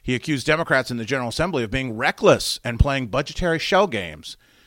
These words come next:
saying that the legislature should not have cut ninety million dollars from the state's rainy day fund and fifty million dollars from the pension fund.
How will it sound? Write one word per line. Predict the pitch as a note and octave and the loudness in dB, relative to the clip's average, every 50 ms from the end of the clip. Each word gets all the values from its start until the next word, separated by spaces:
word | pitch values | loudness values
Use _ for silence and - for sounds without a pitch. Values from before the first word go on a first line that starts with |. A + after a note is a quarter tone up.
| _ _ | _ _
saying | - - C#3+ C#3 C#3 C#3+ | -6 -2 0 0 0 -2
that | C3+ | -2
the | A#2 B2+ | -4 -2
legislature | B2 C#3+ D#3 E3 F3 - E3 D3+ C#3+ - D3+ | 0 0 0 0 -2 -2 -2 -2 -2 -2 -4
should | C3+ - - C#3 C3 | -4 -2 -4 -2 0
not | D#3 E3+ F#3+ | 0 0 0
have | F#3 G3 - | 0 -2 -2
cut | - D#3 D3+ - | 2 0 2 2
ninety | B2+ B2+ B2 C#3+ G3 A3 G#3+ A#3 | 0 -2 -2 -2 -2 -2 -2 0
million | G#3 G#3 G3+ G3+ G#3 G#3 G3+ | 2 2 2 2 2 2 4
dollars | F3+ D#3 C#3 C#3+ D3 C#3+ - | 4 6 6 6 4 0 -2
from | - C#3 | -4 -4
the | B2+ B2 | -4 -2
state's | - - C#3+ C#3 - | -2 -2 -2 -2 -4
rainy | A2+ G#2 A#2 C3+ D3 D#3+ D#3 C#3 | -6 -4 -4 -2 -2 -2 -4 -2
day | B2+ D#3 F3+ G#3 | -2 0 0 -2
fund | - - - G2 F#2+ F#2+ G2+ G#2 - | -2 -4 -8 -8 -6 -8 -10 -8 -6
and | - A#2+ A#2 | -6 -6 -6
fifty | - - - G#3+ G#3+ - - - A3 G#3 G#3 | -6 -4 -2 -2 -2 -4 -6 -10 -8 -6 -2
million | G3 F#3 F3 F3 F3 E3 D#3+ D3 | 0 2 2 2 0 0 0 2
dollars | C3 B2 A#2+ A#2 A#2+ B2 A#2 | 2 2 2 2 0 -2 -2
from | - A#2 A#2 | -4 -4 -6
the | C3 C3 | -4 -2
pension | - G3 G3+ G3+ - - A#2 | -2 0 0 -2 -2 -6 -10
fund. | G2+ - - - - | -10 -10 -12 -12 -14